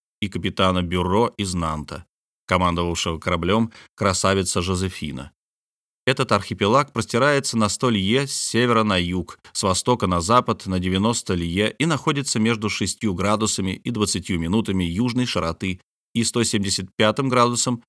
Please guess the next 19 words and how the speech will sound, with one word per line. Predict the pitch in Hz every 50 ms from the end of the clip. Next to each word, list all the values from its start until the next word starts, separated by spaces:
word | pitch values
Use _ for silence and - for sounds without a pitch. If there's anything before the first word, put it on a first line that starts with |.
| _ -
и | 117 120 117
сто | 107 - - - 113
семьдесят | 110 - 113 107 104 107 - - 95 92
девятым | 90 95 92 90 85 82 78 - 87 82
градусом | 87 90 87 80 85 85 - - 90 - - -
западной | - 101 101 95 85 80 87 78 73 82
долготы. | 73 - 78 80 80 78 - - - - - _ _ _ _ _ _ _ _ _ _ _ _ _ _ _ -
Он | 131 151
состоит | - - 151 - - 165 170 180 175 -
из | - - 147 139 127
группы | 113 135 165 147 139 - 135
островков, | 127 123 - - 123 120 110 - - - 175 185 170 - - -
рифов | 101 104 135 170 165 - 120 104 - - -
и | 95
островов, | 98 101 95 - - 110 107 104 120 160 165 -
среди | - - 120 123 123 123
которых | - 120 113 - 175 175 165 143 -
самые | - - 151 151 139 131 127 120
крупные | 113 - 151 156 147 - 131 127 123 123 113 -